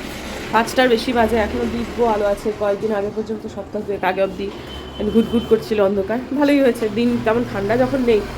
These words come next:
তখন দিন শুধু শুধু ছোটো থেকে হবেই বাকি। অবশ্য এই সময়টা স্বাভাবিকভাবেই দিন একটু বড় হবে। এখন মধ্যমাঘ চলে এসেছে, আর কদিন পরই, এক সপ্তাহ পর আরও বেশি আলো থাকবে,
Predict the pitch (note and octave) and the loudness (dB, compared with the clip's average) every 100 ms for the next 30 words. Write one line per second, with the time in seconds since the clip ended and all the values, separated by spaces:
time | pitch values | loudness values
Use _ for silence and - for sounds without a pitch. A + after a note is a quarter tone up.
0 | - - - A#3 A#3 B3 B3 B3+ A3+ A3+ | -10 -12 -6 -4 -2 0 0 0 -2 0
1 | A3+ A3+ A3 G#3 G3+ G3 F#3+ F3+ E3+ C#3+ | 0 0 -2 -2 -4 -4 -6 -6 -6 -8
2 | - G3+ F4+ G4 C#4 C#4 C4+ C4+ B3 G#3+ | -8 -6 -4 0 2 4 4 2 0 0
3 | A3 A3+ G#3 G3+ G3 F#3+ F#3 D#3+ F3+ - | 0 0 0 -2 -4 -4 -2 -4 -4 -6
4 | E3+ - - - - - - - - - | -8 -10 -14 -16 -16 -16 -18 -18 -12 -6
5 | F#3 G3+ G3+ G#3 G#3+ G#3 G3+ G3 - F#3+ | -2 2 4 4 2 0 0 -2 -6 -4
6 | F#3 F#3+ F3 G3+ G#3+ F#3+ A3+ A3+ G3+ A3 | -4 -6 -6 0 2 2 2 2 2 2
7 | F#3 - G#3+ A#3 A#3+ C#4+ F#3 G3 G3+ - | 0 -2 -4 -2 0 2 2 2 -2 -2
8 | F#3 E3 E3 - - | -4 -4 -8 -12 -14